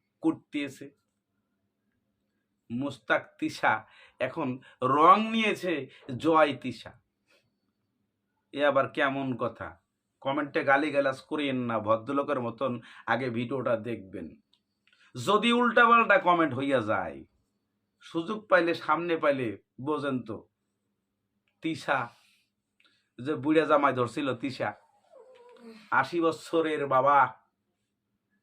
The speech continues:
তিসা, সেই তিসা কেন, কি কারণে জয়ের কাছে আসলো?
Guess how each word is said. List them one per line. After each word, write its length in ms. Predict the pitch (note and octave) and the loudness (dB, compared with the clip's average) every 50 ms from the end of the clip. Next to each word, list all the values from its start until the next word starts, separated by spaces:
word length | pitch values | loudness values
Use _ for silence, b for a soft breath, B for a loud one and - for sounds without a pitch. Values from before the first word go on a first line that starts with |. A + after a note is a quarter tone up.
| _ _ _ _ _ _ _ | _ _ _ _ _ _ _
তিসা, 500 | - D#3+ D#3 - - - A#2 - - - - _ _ _ _ _ _ b b b b b | -6 -6 -6 -6 -6 -6 -6 -6 -6 -10 -20 _ _ _ _ _ _ b b b b b
সেই 280 | b - E3 E3+ F3 D#3+ | b -4 -2 -2 -2 -2
তিসা 480 | C3 - - G3 F3+ - G3 F3 E3 | -6 -10 -12 -12 -6 0 2 4 4
কেন, 640 | E3 - - - E3 D#3+ D#3+ E3 F3 F3 D3+ C#3 C3+ | 4 2 -2 -2 0 0 2 2 0 0 -2 -2 -4
কি 240 | - - - E3 E3+ | -6 -12 -10 -10 -10
কারণে 600 | D#3+ - E3+ D3+ D3 D3 D3 C#3+ B2+ A#2 B2 - - _ _ _ _ _ _ _ _ _ _ _ _ _ _ _ _ _ _ _ _ _ _ _ - - A#2+ A2 | -6 -2 0 2 4 4 2 0 -2 -4 -6 -8 -12 _ _ _ _ _ _ _ _ _ _ _ _ _ _ _ _ _ _ _ _ _ _ _ -16 -14 -14 -8
জয়ের 460 | - D3+ E3+ E3 E3 F3+ F#3+ F3 - | -2 0 2 2 4 4 2 2 0
কাছে 320 | - D3+ C3 A#2+ - A#2+ | -2 -2 -2 -2 -4 -6
আসলো? 400 | G#2+ G#2 - - - F#2 D#2+ - | -6 -6 -8 -14 -16 -16 -16 -18